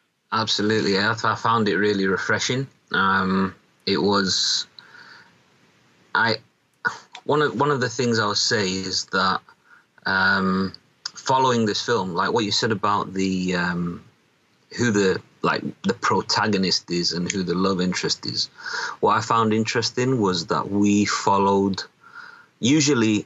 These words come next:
we follow the protagonist, right? And we see his trials and tribulations or her trials and tribulations of how to get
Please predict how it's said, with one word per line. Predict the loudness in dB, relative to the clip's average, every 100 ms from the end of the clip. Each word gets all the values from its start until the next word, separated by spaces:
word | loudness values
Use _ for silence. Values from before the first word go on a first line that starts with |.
| -4
we | -2 -2
follow | 0 0 2 2 0
the |
protagonist, | -2 -4 -2 -2 -2 -2 -2 -4 -8 -6
right? | -2 -2 -4
And | -6 -2 0
we | 2
see | 0 0 0
his | 0 -2
trials | -2 0 2 2 0
and | -2 -4
tribulations | -4 -2 0 0 -2 -2 -2
or | -2
her | 0 -2
trials | 0 0 0 -2
and | -2
tribulations | -2 0 2 2 0 -2 -2
of | -2
how | 0 0 -2
to | -4 -8
get | -4 -4 -4